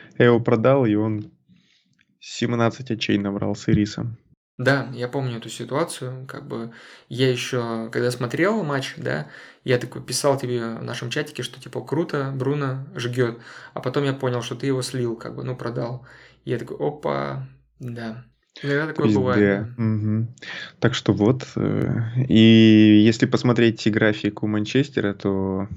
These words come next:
Speaker 1: Фернандеш тоже неплохой вариант для набора в полузащиту в долгую.
Speaker 2: Дорогие очень игроки, что Хамес семь и семь, что Бруно, да, грубо говоря. Потому что я-то набрал таких вот и семь и три, шесть и четыре у меня,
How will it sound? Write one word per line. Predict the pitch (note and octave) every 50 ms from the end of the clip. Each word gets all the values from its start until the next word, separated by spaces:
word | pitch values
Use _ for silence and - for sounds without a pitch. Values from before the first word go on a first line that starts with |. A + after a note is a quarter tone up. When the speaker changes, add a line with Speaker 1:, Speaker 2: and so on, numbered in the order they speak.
| - - - - - - - - - - - - -
Speaker 1:
Фернандеш | - - A2+ G2+ G#2 G#2+ G#2+ A2 A2+ G#2+ A#2+ C3 C3 C3 -
тоже | - A2+ A2 A2+ B2+ C3 B2
неплохой | A#2 A2+ A2 - A#2+ - - A#2+ A2
вариант | G#2 G#2 G#2 G#2+ G#2+ G#2 G2+ G2+ - -
для | - G#2 G#2 G#2+ G#2 G2+ G2
набора | G2 G2+ G2+ G2+ G#2 G2+ - G2
в | -
полузащиту | - - G#2 G2+ G2+ G#2 G#2 - G#2+ - - G#2 G2+ F#2+
в | - G#2+ G#2+ G#2+
долгую. | G#2 G#2+ G2+ G2 G2 F#2+ F#2+ F#2+ F#2+ G#2 C3
Speaker 2:
Дорогие | C#3 C3 C#3 C3+ D3 D3 D3+ D3+ D3 C#3+ C3+ B2+
очень | B2+ B2 - C#3 B2+ A#2+
игроки, | A#2+ B2+ B2 B2 - E3 F3+ A3 G#3 - - - - _ _
что | - - - - C3
Хамес | - - E3 F3 G3 G#3 - - - - - D3
семь | - - - B2+ B2 B2
и | A#2+
семь, | - - C3+ B2 A#2+
что | B2 B2 - - B2+ B2 B2 B2 B2 B2 B2 B2 - - - - - _ _
Бруно, | - C#3 B2 C3 F#3 G#3 F#3+ D#3+
да, | C3 B2 C3 C#3+ C#3+
грубо | C#3 C#3 C3 C3+ C#3
говоря. | - C3+ B2+ B2+ B2 B2+ B2 A#2+ A#2+ - _ _ _ _ - _ _ _ _ _
Потому | - C3 C3 C#3
что | C#3 - - C3+
я-то | D3+ D#3+ D#3
набрал | C#3 C3+ C#3 C#3+ C3+ C3+
таких | C3+ C3 - - - - C3+
вот | C3+ - -
и | C3+ C3+ C3 B2 A#2+ A#2+ B2 - _ _ _ _ _ -
семь | - - - D#3+ C#3+ B2+
и |
три, | C3 - C3+ D3+ D#3 D#3 C#3+ C3
шесть | - - C#3+ C3+ -
и | C3+ C3+
четыре | - C#3 C3 - - D3+ D#3 D3 C#3
у | C3+ B2+
меня, | B2 B2 B2 B2 A#2+ A#2